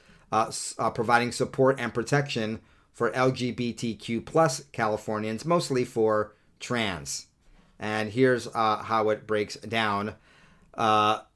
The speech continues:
the new legislation signed on Saturday expands a state law that schools allow students to use bathrooms that align with their gender identity. So that means that a creepy, pervy, very, very aggressive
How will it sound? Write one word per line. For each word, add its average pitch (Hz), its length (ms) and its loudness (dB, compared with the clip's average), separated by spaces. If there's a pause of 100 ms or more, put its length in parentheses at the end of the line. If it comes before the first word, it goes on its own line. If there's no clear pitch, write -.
(200)
the 127 80 0
new 151 120 6
legislation 143 600 6
signed 139 200 6
on 147 80 4
Saturday 123 440 4
expands 135 580 2
a 120 60 -2
state 147 320 4
law 120 400 0 (320)
that 120 160 2
schools 156 400 4
allow 143 320 8
students 139 380 2
to 131 100 -4
use 120 180 -2
bathrooms 143 560 4
that 120 160 4
align 123 360 2
with 123 180 0
their 113 340 2 (300)
gender 110 480 0
identity. 110 560 -2 (260)
So - 140 -2
that 139 180 8
means 139 240 6
that 123 140 6
a 117 100 2
creepy, 135 580 0
pervy, 117 680 2
very, 147 560 2
very 127 400 2
aggressive 117 720 2